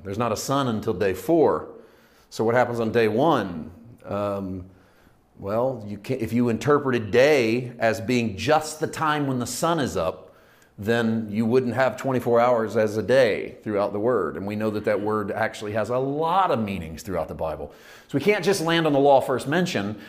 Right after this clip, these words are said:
and then just cancel everything else out. Okay, so what could we do? Well, we can, we can bring it up. We can look at it and say,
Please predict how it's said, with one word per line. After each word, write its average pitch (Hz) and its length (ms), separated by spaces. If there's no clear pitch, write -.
and 139 120
then 123 300
just 143 240
cancel 143 500
everything 110 340
else - 200
out. - 260
Okay, - 340
so 196 120
what 226 200
could 240 200
we 139 100
do? 87 340
Well, 214 140
we 240 80
can, 170 500
we 214 100
can 185 120
bring 185 200
it 131 80
up. 131 440
We 151 80
can 107 300
look 196 220
at 110 240
it 165 100
and 127 100
say, 120 340